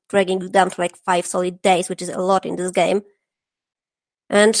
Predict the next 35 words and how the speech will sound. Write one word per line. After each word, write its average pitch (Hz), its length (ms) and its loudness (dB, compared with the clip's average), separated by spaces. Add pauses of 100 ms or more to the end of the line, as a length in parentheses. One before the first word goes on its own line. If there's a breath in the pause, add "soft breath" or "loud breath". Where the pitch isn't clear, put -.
uh, 233 260 6
it's - 280 2
more 262 260 6
about 233 340 2
the 240 80 2
journey 208 500 2
than 185 360 0
just, - 360 -10
uh, 190 140 -8
getting 196 280 -2
a 196 60 -4
different 196 300 -4
cutscene - 360 -6
at 180 140 -8
the 185 160 2
end 175 160 0
after 175 200 -6
playing 180 300 -4
this 180 160 -8
the 196 180 -8
same 190 200 -2
way. 196 220 2
You, 190 380 -2 (200)
each - 240 0
time 226 220 4
you 220 80 4
have 214 220 0
to 202 320 4 (180)
put 226 400 -2
the 214 120 0
ending 208 280 0
in 202 80 -2
the 202 80 -2
context 202 340 -4
yourself. 202 460 0